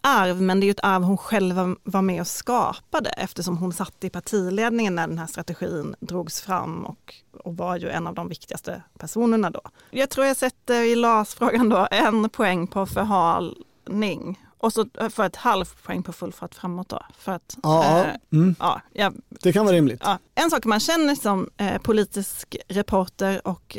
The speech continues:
Speaker 1: pratare i poddar är att man har ju väldigt, väldigt många gånger de senaste åren sagt: "Nu kommer regeringskrisen. Nu är det risk för regeringskris." Och man börjar ju känna sig lite tjatig.
Speaker 2: Mm.
Speaker 1: Men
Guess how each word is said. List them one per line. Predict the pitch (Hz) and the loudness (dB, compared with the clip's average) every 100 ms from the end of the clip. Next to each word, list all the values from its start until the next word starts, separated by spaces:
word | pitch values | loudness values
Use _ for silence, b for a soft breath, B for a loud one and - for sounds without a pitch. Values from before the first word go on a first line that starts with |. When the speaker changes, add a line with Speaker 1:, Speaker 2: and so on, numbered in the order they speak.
| - | -8
Speaker 1:
pratare | - 214 180 - 190 196 | 0 0 0 -4 -2 -2
i | 196 | -2
poddar | 180 202 185 175 180 185 - - - | -4 -2 -4 -4 -4 -4 -8 -16 -8
är | 196 175 170 - | -6 -4 -8 -8
att | 175 - _ 185 - | -10 -10 _ -10 -4
man | 208 | 0
har | 226 | 2
ju | 208 196 202 | 2 -2 -2
väldigt, | 277 240 196 190 190 - | 0 2 2 0 -2 -2
väldigt | 208 190 180 | -2 -2 -2
många | 196 196 214 | -2 2 2
gånger | 214 214 196 202 240 | 4 2 4 4 2
de | 254 208 | 0 -2
senaste | 220 202 180 190 - - 196 202 | 0 0 0 -4 -6 -6 -4 -2
åren | 196 180 170 175 185 | 0 2 0 -4 -4
sagt: | 180 - - | -4 -6 -2
"Nu | 180 214 | 2 2
kommer | - - 190 214 214 202 | 0 0 4 6 4 4
regeringskrisen. | 202 208 170 151 - 196 165 180 - | 2 2 0 -4 -6 -6 -6 -8 -6
Nu | - 226 233 | 0 4 6
är | 220 247 | 4 4
det | 226 196 | 2 2
risk | 208 - - | -2 -4 -8
för | - | -4
regeringskris." | 214 214 233 175 151 - - - - B B B B B - | 0 2 2 0 -4 -8 -6 -6 -8 B B B B B 0
Och | 214 | 2
man | 214 | 4
börjar | 220 208 | 4 4
ju | 208 | 2
känna | 208 214 196 | 2 0 0
sig | 190 185 | 0 2
lite | 190 226 175 160 - 185 | 4 4 2 -2 -6 -8
tjatig. | - 208 185 - - - - - 180 | -2 0 -2 -4 -6 -4 -4 -4 -2
Speaker 2:
Mm. | 160 151 143 160 - | 4 6 6 2 2
Speaker 1:
Men | 208 214 214 | 4 6 4